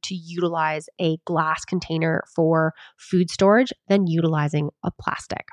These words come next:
Number three would be looking at your water bottle. So again, making sure we're not using plastic. Um,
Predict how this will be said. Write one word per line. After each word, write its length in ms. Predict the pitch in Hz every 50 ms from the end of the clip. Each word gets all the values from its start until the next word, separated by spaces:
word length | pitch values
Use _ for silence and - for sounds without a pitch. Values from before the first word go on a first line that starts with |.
| - _ -
Number 200 | 190 202 208 214
three 460 | 214 214 - - 220 214 220 240 262
would 140 | 233 262 254
be 120 | 233 247 233
looking 320 | 190 165 - - 185 180
at 120 | 170 -
your 140 | 107 202 202
water 260 | 190 185 180 185 180
bottle. 400 | 165 147 - - - - - - -
So 220 | - - - 190
again, 440 | 190 180 - 160 151 170 196 220 - -
making 360 | 190 185 185 175 - - 208
sure 200 | 196 - - 202
we're 160 | 190 196 214 208
not 460 | 202 185 175 170 165 165 175 - - -
using 320 | 185 180 170 - 175 175
plastic. 640 | - - 156 151 - - - - - - - _ _ - - - - - _ _
Um, 340 | - 165 170 165 165 165 -